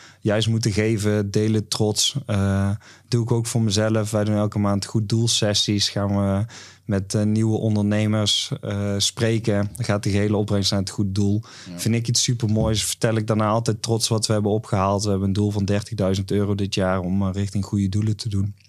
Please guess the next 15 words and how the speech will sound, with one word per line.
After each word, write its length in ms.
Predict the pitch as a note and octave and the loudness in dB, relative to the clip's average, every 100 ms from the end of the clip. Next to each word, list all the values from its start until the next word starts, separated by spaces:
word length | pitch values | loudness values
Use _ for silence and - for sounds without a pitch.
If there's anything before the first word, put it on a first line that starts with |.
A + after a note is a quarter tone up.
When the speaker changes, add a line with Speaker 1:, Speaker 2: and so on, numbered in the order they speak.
| _ | _
Speaker 2:
Ja. 320 | G#2 G2+ F2 - _ - - - - - | -6 -6 -8 -18 _ -16 -14 -16 -18 -4
Speaker 1:
Nou, 140 | F#2 | 0
wij 140 | F#2+ G2 | 2 2
blijven 340 | G2+ G2+ G2+ | 2 2 0
met 160 | G2+ G#2 | 0 0
ons 160 | F#2+ | 0
bedrijf 360 | F#2+ G2+ G2+ G2 | 0 0 2 0
maar 140 | G2 | 0
steeds 300 | - G#2 F#2+ | 2 0 2
over 220 | G2 F#2+ | 0 0
de 60 | F#2 | -2
kop 260 | - G#2+ - | -2 -4 -2
gaan. 260 | G2+ F#2+ | 0 0
Dus, 240 | F#2+ F#2+ - | 0 0 -2
ehm, 280 | F#2+ F#2+ | 0 0